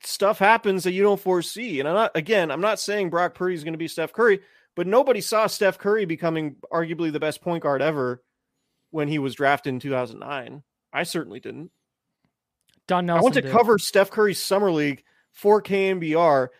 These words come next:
Speaker 1: and they're like, "Yeah, write about whether or not he can play point guard." <laughs>
Speaker 2: They're still
Speaker 1: He's the
Speaker 2: writing about
Speaker 1: seventh pick
Speaker 2: that.
Speaker 1: in the draft behind Johnny Flynn and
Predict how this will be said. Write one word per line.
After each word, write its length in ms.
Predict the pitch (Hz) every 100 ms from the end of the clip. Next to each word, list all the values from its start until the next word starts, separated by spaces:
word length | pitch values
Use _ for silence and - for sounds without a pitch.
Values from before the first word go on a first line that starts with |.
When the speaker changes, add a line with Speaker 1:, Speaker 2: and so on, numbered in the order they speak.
| _ -
Speaker 1:
and 100 | 156
they're 120 | 170
like, 180 | 170 -
"Yeah, 160 | 214 151
write 220 | 151 233
about 260 | 240 226 175
whether 220 | 185 185
or 40 |
not 160 | 180 170
he 80 | 170
can 120 | 175
play 140 | 165
point 320 | 151 - 147 143
guard." 220 | - - _ _ _ _ _ _ _ _ _ -
<laughs> 80 | 254 302 - - - - - - - _ - - - - _ _ _ 185 - -
Speaker 2:
They're 120 | 202
still 180 | - 262
Speaker 1:
He's 60 | 247
the 40 |
Speaker 2:
writing 200 | 240 220
about 260 | 240 160 147
Speaker 1:
seventh 0 |
pick 200 | 240 233
Speaker 2:
that. 60 |
Speaker 1:
in 80 | 220
the 40 | -
draft 560 | 135 151 170 139 - 151
behind 360 | 165 170 160
Johnny 320 | 147 165 175
Flynn 400 | 170 - 165 170
and 240 | 160 139